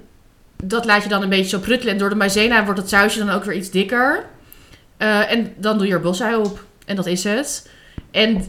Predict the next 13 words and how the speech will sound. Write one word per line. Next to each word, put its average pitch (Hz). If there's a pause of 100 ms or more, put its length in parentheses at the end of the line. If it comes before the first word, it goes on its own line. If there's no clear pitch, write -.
hoe 220
je 220
nog 208
een 226
beetje 214
kan 208
variëren. 202 (140)
Gisteren 233
heb -
ik 202
bijvoorbeeld 190
niet 190
de, 180